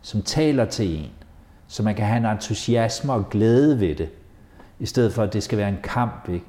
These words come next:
Så det, der kan være et problem nogle gange, det er, altså, vi mennesker, vi er jo alle sammen unikke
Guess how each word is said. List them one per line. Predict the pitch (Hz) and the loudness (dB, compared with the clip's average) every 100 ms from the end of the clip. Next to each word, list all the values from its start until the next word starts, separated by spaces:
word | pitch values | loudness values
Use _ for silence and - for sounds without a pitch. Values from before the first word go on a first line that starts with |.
| - - _ - - - - | -16 -20 _ -20 -20 -20 -16
Så | - | -4
det, | 110 131 | 0 2
der | 143 | 2
kan | 127 117 | 2 2
være | 117 | 0
et | |
problem | - 110 104 123 139 | 0 -2 2 2 2
nogle | 117 110 107 110 | 0 0 2 2
gange, | 95 90 95 101 | 2 0 -2 0
det | 110 | 2
er, | 101 101 - - - - _ _ - - - - | 0 -2 -10 -20 -20 -20 _ _ -20 -20 -20 -10
altså, | - 117 | -2 0
vi | 123 | 2
mennesker, | 135 117 120 - 120 | 2 2 2 0 0
vi | 113 | 2
er | |
jo | 120 | 4
alle | 120 135 | 4 2
sammen | 131 120 117 120 | 0 0 0 2
unikke | 120 120 123 135 123 | 4 4 4 4 0